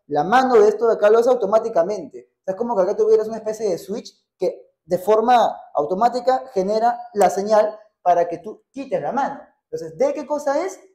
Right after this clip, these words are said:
Es el centro integrador. D es el centro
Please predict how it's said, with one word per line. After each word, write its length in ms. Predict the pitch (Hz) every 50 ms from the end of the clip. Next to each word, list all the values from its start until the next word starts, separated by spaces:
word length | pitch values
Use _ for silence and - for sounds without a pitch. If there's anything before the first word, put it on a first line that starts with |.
| _
Es 220 | - 233 240 240 240
el 160 | 240 208 -
centro 340 | - 247 240 240 233 233 233
integrador. 720 | 233 - 220 180 170 160 156 151 143 123 - - - _ _ _ _ _ _ _
D 260 | 127 156 175 185 196
es 140 | 214 202 -
el 160 | 156 139 -
centro 720 | - - 202 208 196 180 151 135 147 151 160 - 240 -